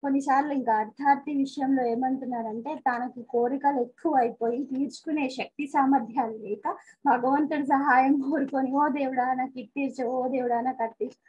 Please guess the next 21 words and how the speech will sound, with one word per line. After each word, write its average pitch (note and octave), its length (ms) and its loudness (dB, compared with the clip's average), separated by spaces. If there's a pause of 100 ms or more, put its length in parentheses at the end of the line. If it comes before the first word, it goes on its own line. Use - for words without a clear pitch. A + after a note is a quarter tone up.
(260)
అది C4+ 160 0
ఇవ్వు, C4 220 -2
ఇది C4+ 240 0
ఇవ్వు, B3 180 -4
ఇది C4 240 -2
ఇవ్వు, B3+ 140 -4
అది A#3 220 -2
ఇవ్వు," A#3 440 -4
ఇట్లానే A#3+ 560 -2
మనం C#4 400 0
గడిపేస్తూ A3+ 680 -2
ఉన్నాం G#3+ 220 -4
అన్నమాట. G#3+ 320 -6
రకరకాల B3 640 -4 (360)
కోరికలు G#3+ 540 0 (340)
ఈ G#3 420 -6
అర్థార్థిని C4 1000 0 (340)
భగవంతుడి A3+ 540 0
దగ్గరికి G#3 360 -2
వెళ్ళేలా G#3 360 0
చేస్తుంది. F3+ 960 -6